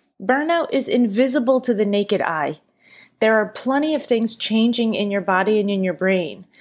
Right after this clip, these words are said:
but because you can't see it, you don't adjust. You just keep pushing, believing that you can because you used to be able to. But I want you to think about that for a minute. When you're burnt out, let's say that you have,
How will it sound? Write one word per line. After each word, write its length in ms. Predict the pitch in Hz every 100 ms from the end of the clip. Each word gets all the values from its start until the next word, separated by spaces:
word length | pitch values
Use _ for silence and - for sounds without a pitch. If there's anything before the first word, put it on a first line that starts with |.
| - - -
but 160 | 220
because 460 | 240 - 277 254 233
you 120 | 262
can't 260 | 269 262 -
see 260 | 233 220
it, 260 | 214 - _ _ _ -
you 200 | 220 269
don't 240 | 262 247
adjust. 640 | 214 196 139 - - - - _ _ _
You 100 | 214
just 260 | 196 240 240
keep 240 | 285 277
pushing, 500 | 262 262 220 139 170 -
believing 460 | 202 208 240 247 233
that 120 | -
you 100 | 202
can 520 | - 294 247 160 180 - _
because 320 | 226 220 190
you 100 | 226
used 440 | 196 208 247 - -
to 60 |
be 200 | 190 190
able 240 | 165 147 -
to. 280 | 147 82 - _ _ _ _ _ _ _ -
But 100 | 208
I 60 |
want 240 | 208 240 -
you 100 | 262
to 80 | 247
think 300 | - 269 254
about 320 | 196 175 -
that 220 | 147 -
for 160 | 156 151
a 80 |
minute. 280 | 143 139 - _ _ _ _ _ _ -
When 180 | 214 247
you're 100 | 220
burnt 360 | 240 220 208
out, 340 | 196 165 - -
let's 240 | 208 208 -
say 200 | 220 226
that 140 | 202
you 120 | 202
have, 380 | 190 180 165